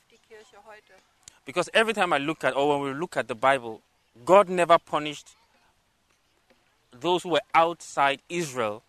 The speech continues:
Speaker 2: for not obeying the Sabbath.
Speaker 1: Und wenn wir uns die Bibel anschauen, dann hat Gott <clears throat> niemals, äh, Leute bestraft, die nicht jüdisch waren, weil sie den Sabbat, dem Sabbat nicht gehorchen.
Speaker 2: And we know that Jesus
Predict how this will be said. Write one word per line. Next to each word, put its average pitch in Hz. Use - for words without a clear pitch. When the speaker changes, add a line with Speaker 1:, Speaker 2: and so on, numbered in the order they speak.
Speaker 2:
for 139
not 147
obeying 131
the 120
Sabbath. 113
Speaker 1:
Und 220
wenn 220
wir 220
uns 220
die 240
Bibel 226
anschauen, 247
dann 247
hat 240
Gott 240
<clears throat> 226
niemals, 233
äh, 214
Leute 220
bestraft, 220
die 208
nicht 254
jüdisch 226
waren, 202
weil 208
sie 214
den 208
Sabbat, 214
dem 214
Sabbat 208
nicht 247
gehorchen. 180
Speaker 2:
And 147
we 156
know 190
that 143
Jesus 196